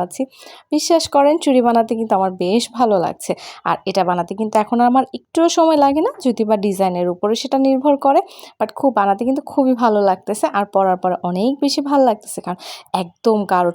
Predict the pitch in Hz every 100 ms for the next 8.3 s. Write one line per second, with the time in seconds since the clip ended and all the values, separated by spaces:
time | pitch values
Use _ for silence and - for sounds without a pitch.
0 | 190 185 - 185 180 170 240 254 190 196
1 | 196 214 185 185 180 196 190 190 190 196
2 | 214 330 - 220 214 185 185 214 208 214
3 | 185 175 226 269 233 214 - 208 180 160
4 | 156 - - - - - - - - -
5 | 277 349 254 392 - - - 247 240 240
6 | 226 240 226 202 277 - 285 277 - 208
7 | 226 226 220 220 208 233 277 294 311 311
8 | 294 294